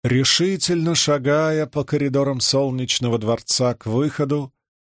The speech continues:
Кацуана изучала аильских дичков со всей внимательностью, которая была ей доступна, учитывая, что она не хотела делать открыто.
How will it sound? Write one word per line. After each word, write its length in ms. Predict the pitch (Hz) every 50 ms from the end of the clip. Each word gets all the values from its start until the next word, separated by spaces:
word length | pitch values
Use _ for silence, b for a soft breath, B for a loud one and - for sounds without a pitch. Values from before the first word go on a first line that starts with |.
| _ _ _ _ _ _ _ _ _ _
Кацуана 760 | 110 101 - - - 147 170 190 190 185 175 170 170 165 160
изучала 720 | 143 120 131 139 - - - 156 160 156 151 147 143 139
аильских 680 | 139 139 147 147 143 127 - - - - 131 120 113
дичков 760 | 110 107 117 110 - - - - - 180 175 151 - - - _ _ _ _ _ _ _ _ _ _ _
со 180 | - - 113 113
всей 240 | - - 202 202
внимательностью, 920 | 190 160 170 170 165 170 175 165 - 160 151 147 147 131 - - - 139 135
которая 520 | - - 135 117 - - 139 135 135 131 127
была 320 | 117 127 123 123 127 127
ей 300 | 120 110 107 117 117 117
доступна, 840 | 107 101 110 104 - - - - 107 98 - - 78 60 - - - _ _ _ _ _ _ _ _ _ _ _
учитывая, 720 | - 104 101 - - 123 113 - 120 131 143 139 135 127 - _ _ _ _ _
что 260 | - - - 170 165
она 160 | 160 160 160
не 80 | 156 151
хотела 440 | 135 - 160 - - 117 107 104 101
делать 340 | 98 113 107 104 101 - -
открыто. 760 | - - - - - - 78 - - - - - - -